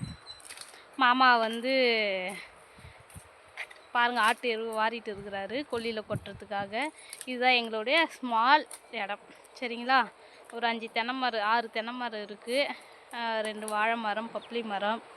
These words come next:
இதெல்லாம் தான் இருக்கு. அவர் வந்து டியூட்டிக்கு போயிருந்ததுனால யாரும் பண்ண முடியல.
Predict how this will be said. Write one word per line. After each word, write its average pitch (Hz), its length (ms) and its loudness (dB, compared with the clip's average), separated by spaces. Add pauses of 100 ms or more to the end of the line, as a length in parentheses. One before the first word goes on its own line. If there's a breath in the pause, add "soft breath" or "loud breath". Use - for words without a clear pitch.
(320 loud breath)
இதெல்லாம் 214 320 2
தான் 226 160 4
இருக்கு. 208 320 0 (420 loud breath)
அவர் 254 200 6
வந்து 254 240 2
டியூட்டிக்கு 277 380 0
போயிருந்ததுனால 226 680 4 (420 loud breath)
யாரும் 240 580 10
பண்ண 233 300 2
முடியல. 220 320 0